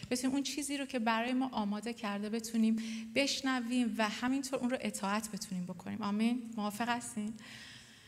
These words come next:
این روزها که داشتم فکر می‌کردم، یعنی همهٔ ما خیلی مشغول این دوران خیلی سخت، اتفاقات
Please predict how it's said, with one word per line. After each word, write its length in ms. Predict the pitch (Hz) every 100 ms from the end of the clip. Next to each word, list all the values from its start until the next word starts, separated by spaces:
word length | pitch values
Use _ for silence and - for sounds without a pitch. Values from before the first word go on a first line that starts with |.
| - - - _ -
این 320 | 269 339 294
روزها 400 | - 269 269 -
که 160 | 311 349 330
داشتم 340 | 294 294 302 302 302 - - -
فکر 280 | 311 311
می‌کردم، 460 | 262 254 233 208 208
یعنی 140 | 208
همهٔ 360 | 220 220 226 247
ما 120 | 254
خیلی 380 | 254 - 254 254
مشغول 500 | 233 220 - 247 233
این 160 | 240 226
دوران 560 | 214 208 214 226 226
خیلی 380 | 220 226 240 233
سخت، 380 | 220 - 208 220
اتفاقات 840 | 214 - 208 202 190 202 214 226 220